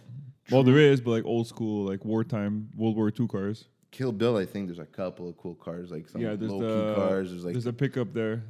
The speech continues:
Speaker 2: The,
Speaker 1: Yes.
Speaker 2: the, the pussy wagon.
Speaker 1: Yes, yes, yes, yes, exactly.
Speaker 2: The yellow pickup.
Speaker 1: Pulp Fiction.
Speaker 2: Yeah.
Speaker 1: They have all these, like, but, like, not cars that you're like, "Oh shit, a Ferrari
Speaker 2: It's very
Speaker 1: Testarossa."
Speaker 2: unique, and they resemble the characters very well.
Speaker 1: That too.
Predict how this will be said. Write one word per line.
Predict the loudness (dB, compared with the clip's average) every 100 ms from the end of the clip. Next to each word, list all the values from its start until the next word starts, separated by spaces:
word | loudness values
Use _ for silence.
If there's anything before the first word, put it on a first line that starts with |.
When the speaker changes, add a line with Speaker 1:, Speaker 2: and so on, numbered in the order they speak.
| -2
Speaker 2:
The, | 4
Speaker 1:
Yes. | 4 4 4
Speaker 2:
the, | 4 4 2
the | 2
pussy | 4 4 4
wagon. | 2 2 2
Speaker 1:
Yes, | 4 4 4
yes, | 4 4 4
yes, | 2 2 0
yes, | -4 -4 -4
exactly. | -8 -2 -2 0 2
Speaker 2:
The | 2
yellow | 2
pickup. | 0 0 0 -2 -4
Speaker 1:
Pulp | -6 -4
Fiction. | 0 -2 0 -2 -2 -4 -12
Speaker 2:
Yeah. | -8 -8 -10 _ -10
Speaker 1:
They |
have | -8 -4
all | -4
these, | -4 -4
like, | -6 -8 _ _ _ -2
but, | 0
like, | 2
not | 0 -2
cars | 2 2 2
that | 0
you're | -2
like, | -2
"Oh | -4 -4
shit, | -4 -4
a | -4
Ferrari | -8 -10 -10
Speaker 2:
It's | -8 -4
very | 0 4 6 6
Speaker 1:
Testarossa." | 4
Speaker 2:
unique, | 2 4 6 4 -2 -20 _ _ -20 -20 _ _ _ _ _ -2
and | 4
they | 8
resemble | 8 8 6 4
the | 2
characters | 2 2 2 0 0
very | 0 2
well. | 0 -2 -6 -12 -10
Speaker 1:
That | -8 -6
too. | -6